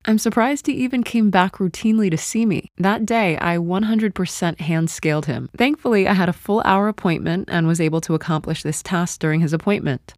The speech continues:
He was beyond happy, and he expressed his gratitude to me for listening to him. While I understand that using the ultrasonic made my job easier,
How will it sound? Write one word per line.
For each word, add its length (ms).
He 160
was 160
beyond 440
happy, 420
and 100
he 140
expressed 480
his 120
gratitude 560
to 100
me 200
for 220
listening 420
to 100
him. 300
While 160
I 140
understand 680
that 160
using 360
the 100
ultrasonic 800
made 180
my 140
job 280
easier, 580